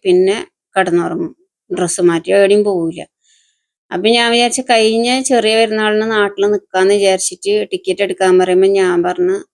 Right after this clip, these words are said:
ഞാൻ ഒരു ഡേറ്റ് പറഞ്ഞു കൊടുത്തു. പക്ഷെ ആ ഡേറ്റിന് തന്നെയായിരുന്നു പെരുന്നാൾ. അതുകൊണ്ട് നാട്ടിലത്തെ പെരുന്നാൾ ഓടാൻ പറ്റിയില്ല. പകുതി പെരുന്നാൾ ഇവിടെയും പകുതി പെരുന്നാൾ നാട്ടിലും കൂടി. നാട്ടിൽ നിന്ന് പെരുന്നാൾ നിസ്കരിച്ചിട്ട് ഡ്രസ്സ് ഇട്ടിട്ട് ഇങ്ങോട്ടേക്ക് വന്നു.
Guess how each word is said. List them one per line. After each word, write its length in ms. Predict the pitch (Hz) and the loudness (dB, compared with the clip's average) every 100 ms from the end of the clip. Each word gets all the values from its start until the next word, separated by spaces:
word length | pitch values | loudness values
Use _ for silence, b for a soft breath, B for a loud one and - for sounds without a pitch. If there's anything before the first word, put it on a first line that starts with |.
| _ _ _ _ _ _ _ _ _ _ 202 | _ _ _ _ _ _ _ _ _ _ -2
ഞാൻ 220 | 208 214 220 | 2 2 2
ഒരു 220 | 220 214 | 0 0
ഡേറ്റ് 320 | 220 202 202 | 2 2 2
പറഞ്ഞു 220 | 185 175 175 | 0 -2 -4
കൊടുത്തു. 220 | 170 - | -6 -12
പക്ഷെ 240 | - 175 185 | -10 -4 0
ആ 100 | 175 | 0
ഡേറ്റിന് 360 | 175 175 175 175 | 0 -2 0 2
തന്നെയായിരുന്നു 460 | 180 180 175 175 | 4 2 0 -4
പെരുന്നാൾ. 460 | 170 175 175 170 175 170 _ _ _ _ _ _ _ _ _ _ _ _ | -4 -6 -4 -8 -8 -18 _ _ _ _ _ _ _ _ _ _ _ _
അതുകൊണ്ട് 200 | 156 175 180 | 2 4 4
നാട്ടിലത്തെ 420 | 202 196 202 196 | 2 0 -4 -2
പെരുന്നാൾ 320 | 214 196 202 | 0 2 2
ഓടാൻ 200 | 190 185 | 2 0
പറ്റിയില്ല. 320 | 185 180 175 | 0 -2 -4
പകുതി 320 | 175 185 185 185 | -2 -2 -2 -2
പെരുന്നാൾ 400 | 196 190 190 190 | -2 2 2 4
ഇവിടെയും 320 | 180 196 269 311 _ _ | 2 -2 -6 -14 _ _
പകുതി 240 | 180 175 | -6 -4
പെരുന്നാൾ 320 | 175 170 220 185 | -4 -8 -2 0
നാട്ടിലും 360 | 175 175 165 | 0 -2 -4
കൂടി. 220 | 170 - _ _ _ _ _ _ _ | -4 -6 _ _ _ _ _ _ _
നാട്ടിൽ 300 | - 180 185 | -4 -2 0
നിന്ന് 180 | 190 208 208 - | 2 2 0 -4
പെരുന്നാൾ 440 | 196 190 185 196 196 - b b b b b - | -2 2 2 2 0 -6 b b b b b -10
നിസ്കരിച്ചിട്ട് 560 | 190 - 185 180 208 208 | -8 -2 -2 -2 -2 -2
ഡ്രസ്സ് 320 | 196 185 - | 0 -2 -2
ഇട്ടിട്ട് 320 | 190 185 170 202 | -4 -4 -8 -2
ഇങ്ങോട്ടേക്ക് 380 | 180 156 151 | -2 -2 -8
വന്നു. 220 | - 165 | -10 -10